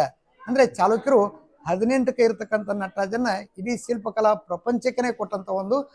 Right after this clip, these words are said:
ಅತ್ಯಮೂಲ್ಯವಾದ ಒಂದು ಕೊಡುಗೆ ಕೂಡ ಇದು. ಹರಿಹರ, ಈಗಾಗಲೇ ನಾವು ಅರ್ಧ ನಾರೀಶ್ವರ ಒಂದು ಶಿಲಾ ವಿಗ್ರಹವನ್ನ ನೋಡಿದ್ವಿ.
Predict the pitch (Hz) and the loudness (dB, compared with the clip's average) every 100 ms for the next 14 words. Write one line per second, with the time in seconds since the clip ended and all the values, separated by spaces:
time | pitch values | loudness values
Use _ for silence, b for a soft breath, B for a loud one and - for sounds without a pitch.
0 | b b 196 - 202 196 185 185 269 - | b b -4 -2 -2 0 -2 -2 -6 -4
1 | 190 175 175 175 156 156 147 143 - _ | -4 -4 -4 -6 -4 -2 -2 -4 -8 _
2 | _ - 240 233 190 170 131 - 170 208 | _ -6 2 4 6 4 0 -6 0 2
3 | 233 220 226 302 - - - - 214 190 | 2 0 -2 -4 -8 -20 -6 -2 -2 2
4 | 233 240 233 220 214 208 214 202 202 190 | 4 4 4 2 0 -2 -2 -2 -4 -8
5 | - 196 190 165 175 180 175 151 131 | -2 -2 -2 -6 -8 -6 -6 -6 -6